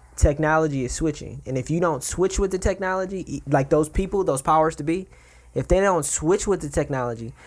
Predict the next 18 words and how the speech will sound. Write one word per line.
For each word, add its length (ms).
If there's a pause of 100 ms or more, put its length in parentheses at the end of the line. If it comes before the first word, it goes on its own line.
(120)
they 80
don't 120
get 120
left 200
behind. 460
And 100
his 240
greatest, 480
his 240
greatest 300
argument 340
was 360 (380)
there 120
were 80
a 100
lot 240
of 120
people 420